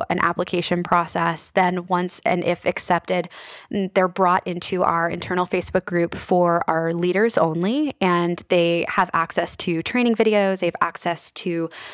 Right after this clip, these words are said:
um, guidelines, Google Docs. Sugge-, we even have, um, docs that are built by leaders themselves. So not just top down, but, um, bottom up as well, with advice, learnings,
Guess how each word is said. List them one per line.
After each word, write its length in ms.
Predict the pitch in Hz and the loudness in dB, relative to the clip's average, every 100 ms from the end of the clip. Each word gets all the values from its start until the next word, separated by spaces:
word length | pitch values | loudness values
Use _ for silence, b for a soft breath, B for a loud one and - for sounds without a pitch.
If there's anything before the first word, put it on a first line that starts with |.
| B B | B B
um, 260 | 170 165 | 0 0
guidelines, 880 | 160 180 190 190 190 180 175 165 - | 2 2 2 0 0 2 0 -2 -4
Google 320 | 233 220 202 | 0 2 2
Docs. 420 | 202 185 175 170 - | 4 4 2 -2 -10
Sugge-, 500 | - 196 175 196 202 | -8 -6 0 0 0
we 100 | 233 | 0
even 160 | 220 | 0
have, 180 | 185 175 | -2 0
um, 320 | 170 165 165 - - 185 | -2 -2 -6 -12 -10 2
docs 400 | 180 175 - - | 4 2 -2 -8
that 160 | 180 | -4
are 340 | - 165 165 165 | -2 0 0 0
built 340 | 170 190 196 | 2 2 2
by 360 | 180 175 180 196 | 0 0 -2 -4
leaders 340 | 185 175 185 | -4 -2 -4
themselves. 540 | 175 160 - 165 233 - | -4 -6 0 0 0 -4
So 140 | - | -2
not 200 | 175 175 | 0 0
just 260 | - 170 - - | 0 -4 -4 -14
top 260 | - 175 - | -4 -2 -2
down, 300 | 170 175 240 | 0 0 0
but, 240 | 214 175 - B B B | 0 -2 -4 B B B
um, 200 | 170 175 | -2 0
bottom 380 | 185 185 185 | 2 2 2
up 200 | 170 233 | -2 -4
as 180 | - 170 | -4 -4
well, 260 | 170 170 214 | 0 0 0
with 160 | 196 | -2
advice, 560 | 170 165 170 180 - - - | -2 0 0 0 -4 -10 -4
learnings, 600 | 185 180 175 170 170 | 0 2 2 2 0